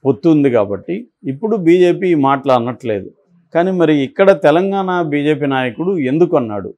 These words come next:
అంటే, ఎన్నికలు అయిపోయాయి కాబట్టి అంటే పర్లేదు అనుకున్నాడా?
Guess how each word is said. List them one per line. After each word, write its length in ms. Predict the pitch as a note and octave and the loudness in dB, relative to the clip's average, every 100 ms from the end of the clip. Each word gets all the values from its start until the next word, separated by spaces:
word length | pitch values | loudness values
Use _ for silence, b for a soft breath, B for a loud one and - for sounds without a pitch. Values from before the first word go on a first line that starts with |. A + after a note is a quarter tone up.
| _ - | _ -10
అంటే, 280 | B2 C#3+ A#2+ | -4 -2 -2
ఎన్నికలు 360 | C3+ D3+ E3 | 0 0 2
అయిపోయాయి 440 | D3 B2 C#3 C3+ C3 | 2 2 2 2 0
కాబట్టి 680 | C3 B2+ B2 C3 A#2+ A2 - _ _ _ _ - | 0 -2 -4 -4 -4 -6 -12 _ _ _ _ -12
అంటే 280 | B2+ B2 C#3 | -6 0 0
పర్లేదు 500 | - B2+ C#3 C#3 B2+ | 2 2 4 2 2
అనుకున్నాడా? 680 | A#2+ G#2+ A2+ G#2+ G#2 A2+ | -2 -4 -6 -4 -2 -4